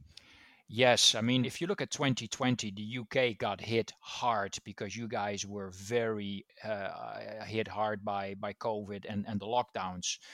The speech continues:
So if we look at twenty twenty, uh, for us, the U K market was the market where we suffered the most. Um, I mean, Wouter, correct me if I'm wrong, in Holland, the garden centers in twenty twenty didn't shut down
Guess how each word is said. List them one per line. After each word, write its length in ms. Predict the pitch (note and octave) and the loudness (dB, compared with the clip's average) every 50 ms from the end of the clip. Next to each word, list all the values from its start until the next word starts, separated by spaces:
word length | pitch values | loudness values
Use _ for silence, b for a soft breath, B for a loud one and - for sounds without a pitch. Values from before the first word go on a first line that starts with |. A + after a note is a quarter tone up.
| B B B | B B B
So 200 | - - G#2+ G#2 | -12 -10 -8 -8
if 140 | G#2 - - | -8 -8 -8
we 80 | A#2+ | -6
look 220 | A2 A#2+ A#2 - A#2 | -4 -4 -4 -4 -4
at 120 | G#2 - | -8 -6
twenty 340 | - - B2 A2+ G#2 A2+ G#2 | -2 0 0 0 0 -2 -4
twenty, 580 | - - - C3 C3 B2 - A2+ G#2+ G2+ G#2 B B B B B B B - | -6 -2 2 2 2 2 2 -2 -4 -4 -6 B B B B B B B -10
uh, 260 | A2+ G#2+ G#2 G2 G2+ | -6 -4 -4 -4 -6
for 260 | G#2 - - A2 G#2+ | -6 -8 -6 -2 0
us, 200 | A#2 A2 - - | 0 0 0 -2
the 80 | - G#2+ | -4 -6
U 180 | G2 A2 C3 B2 | -6 -6 -6 -4
K 220 | - A2+ G#2+ G#2 | -4 -2 -2 0
market 440 | G#2 G#2 G#2+ G#2 G2+ - - G#2+ G2 - | 2 2 2 0 -2 -4 -8 -10 -10 -8
was 220 | A2+ G#2+ G2+ - | -10 -8 -8 -6
the 80 | - A2+ | -2 0
market 420 | G#2 G#2+ G#2+ G#2+ G#2+ - - G#2+ F#2+ G2 | 0 2 2 0 0 -2 -6 -10 -8 -8
where 180 | G#2 G#2 G2 | -8 -8 -8
we 140 | G2 G#2 F#2+ | -6 -4 -2
suffered 440 | - - - A#2+ - - G#2 F#2+ F2+ | 0 0 0 0 -2 -4 -10 -12 -6
the 100 | G2+ G2 | -2 2
most. 500 | A2 C#3+ C#3+ A2 - - - - - - B B B B B B B B G2+ | 4 4 4 4 2 0 0 0 -2 -4 B B B B B B B B -6
Um, 520 | G2+ G2 G2 G2 F#2+ F#2+ F#2+ G2 F#2+ F#2+ - - | -4 -2 -2 -2 -2 0 0 0 -2 -2 -4 -4
I 40 | A2 | -2
mean, 160 | G#2 G#2+ G2+ | -2 0 2
Wouter, 320 | G#2 A2 B2+ C#3+ - E3+ D3 | 2 2 2 2 0 -6 -8
correct 340 | - - A#2+ A#2+ A#2+ G#2+ A#2+ | -6 -4 -2 -2 -2 0 0
me 80 | A#2 | -2
if 140 | A2 - - | 0 0 0
I'm 160 | A2 G#2+ A2 | 0 2 4
wrong, 320 | A#2 B2+ B2 A#2+ A2+ A2 - | 4 6 6 6 6 4 2
in 140 | A#2+ A2 G#2 | 0 -4 -4
Holland, 440 | F#2+ G#2+ C3 C#3+ B2+ A#2 A2 A2 G2+ | 0 2 2 4 4 4 2 2 0
the 100 | A2 - | -2 -2
garden 380 | - C#3 C3 C3 B2+ A#2+ A#2 A2 | 2 4 4 4 4 4 2 2
centers 640 | - - A#2+ A#2 A2+ A2 - A2+ A2+ A2 G2+ G2 G#2+ | 2 2 2 2 2 2 2 0 -2 -2 -2 -2 -2
in 400 | A2 A2 A2 G#2+ G#2+ G#2+ G#2 - - | 0 2 2 4 4 2 2 0 -4
twenty 360 | - B2 A#2 A2 - - G#2 | -4 -2 -2 -2 -2 -4 -6
twenty 440 | - - C3 B2 B2 A#2 - A2 G2+ | -6 -2 0 0 0 0 -2 -4 -4
didn't 340 | G2+ G2+ B2 A#2+ A2+ G#2+ | 0 2 2 4 4 2
shut 340 | - - - A#2 G2+ G2+ G2 | 0 0 -2 -2 -2 -2 2
down 420 | C3+ C#3+ D3 C#3 A#2 A2 A#2 A#2+ | 2 4 6 6 6 6 4 4